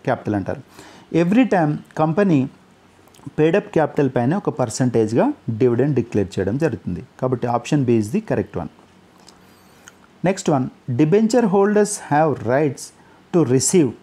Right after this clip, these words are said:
dash even if there is no profit. మరి ప్రాఫిట్ లేనప్పటికీ డివి-, డిబెంచర్ హోల్డర్స్‌కి ఏం రిసీవ్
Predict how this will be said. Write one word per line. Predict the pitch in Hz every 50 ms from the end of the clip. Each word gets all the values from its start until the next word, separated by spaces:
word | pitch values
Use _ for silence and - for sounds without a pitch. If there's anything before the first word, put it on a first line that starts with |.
| _ _ _ - - - _ - 123 120 135
dash | 143 151 190 226 233 - - - - - - 165 185
even | 214 214 254 226 220 196
if | 170 156 147
there | 175 170 165 170
is | 147 120 131 139
no | 139 131 135 -
profit. | 117 110 107 - 120 104 95 - - _ _ - - - - - - - - - - - - - - -
మరి | 147 139 131 - -
ప్రాఫిట్ | - 147 170 185 - 247 185 - 165
లేనప్పటికీ | 160 170 190 208 196 190 190 175 165 - 196 185 180 165 139 120
డివి-, | 139 143 151 151 143 143 139 123
డిబెంచర్ | 135 139 156 175 185 190 185 165 139
హోల్డర్స్‌కి | 151 143 135 127 127 127 - - 220 247 247 - _ - - 165
ఏం | 196 220 208 196
రిసీవ్ | 190 190 - 185 165